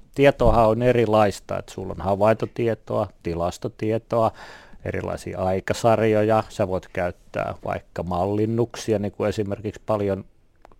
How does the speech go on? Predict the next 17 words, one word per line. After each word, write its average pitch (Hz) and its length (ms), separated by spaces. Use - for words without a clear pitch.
ilmastonmuutos 104 760
on 98 40
kaikille 107 460
tuttua. 107 480
Joo, 92 220
olette 98 240
ku-, 107 320
ollut, 101 220
kaikki 107 300
on 95 80
kuullut 101 340
näistä 95 480
ilmastoskenaarioista, 101 1300
niitä 95 240
luodaan 92 340
tällaisilla 92 400
mallinnuksilla. 101 960